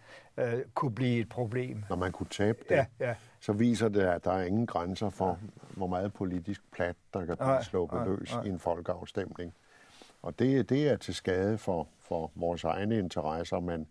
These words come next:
Speaker 2: så kan vi da læne os tilbage i stolen og så iagttage det, der sker for øjeblikket.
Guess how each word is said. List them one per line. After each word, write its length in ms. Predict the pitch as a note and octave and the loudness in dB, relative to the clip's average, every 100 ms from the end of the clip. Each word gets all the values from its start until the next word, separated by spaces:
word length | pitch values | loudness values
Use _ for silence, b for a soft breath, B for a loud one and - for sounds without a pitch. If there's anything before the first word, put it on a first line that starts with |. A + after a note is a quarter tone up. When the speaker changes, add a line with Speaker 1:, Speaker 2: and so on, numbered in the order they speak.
| B B B B - | B B B B -6
Speaker 2:
så 140 | G#2+ | -2
kan 140 | A2+ | 2
vi 60 | A2+ | 4
da 120 | G#2+ | 4
læne 280 | G2+ G#2 A2+ | 4 4 4
os 120 | A2 | 0
tilbage 400 | - G#2+ A2 B2 | -2 2 6 6
i 40 | C3+ | 4
stolen 380 | - B2+ A#2+ | 4 4 4
og 80 | A2 | 2
så 100 | G#2+ | 4
iagttage 580 | A#2 G#2 F#2 G#2 - G2+ | 4 6 4 2 0 2
det, 140 | F#2+ | 2
der 100 | F#2+ | 0
sker 380 | F2 - E3+ F3+ | -2 0 0 0
for 240 | - A2 F2 | 0 2 2
øjeblikket. 480 | F2 - F2+ D#2+ | 2 0 -2 -2